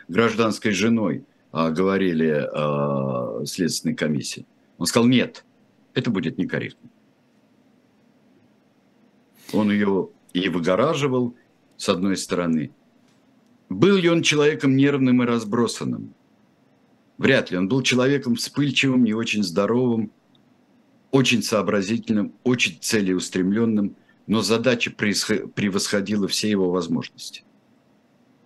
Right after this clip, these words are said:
И поэтому он, он и, и, э, позволял делать контрразведке то, что она делала. А как, э, а как мы понимаем, э, проходимцев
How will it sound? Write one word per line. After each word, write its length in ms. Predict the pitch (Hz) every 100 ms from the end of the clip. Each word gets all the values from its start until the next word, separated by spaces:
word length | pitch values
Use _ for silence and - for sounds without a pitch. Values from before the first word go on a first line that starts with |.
| _ _ _ _ _ _
И 80 | -
поэтому 500 | - 110 127 120 95
он, 280 | 90 87 85
он 200 | - 85
и, 60 | 80
и, 320 | - 85 82
э, 680 | 80 - 80 80 76 71 69 - _ _ _ _ _ _ _ _ -
позволял 680 | 120 90 90 123 131 123 104
делать 360 | 113 113 104
контрразведке 760 | - 110 98 101 98 104 - 98
то, 160 | 98
что 200 | 90 90
она 160 | 82 78
делала. 480 | 73 110 120 113 - _ _ _ _ _ _ _ _ _ _ _ _ _
А 120 | 90 92
как, 280 | 117 -
э, 100 | 101
а 520 | 101 104 98 - 101 101
как 240 | 120 -
мы 120 | 104
понимаем, 680 | 98 101 98 123 127 110 - _ _ _ -
э, 200 | 90 92 - _
проходимцев 960 | 101 104 113 117 120 127 120 90 80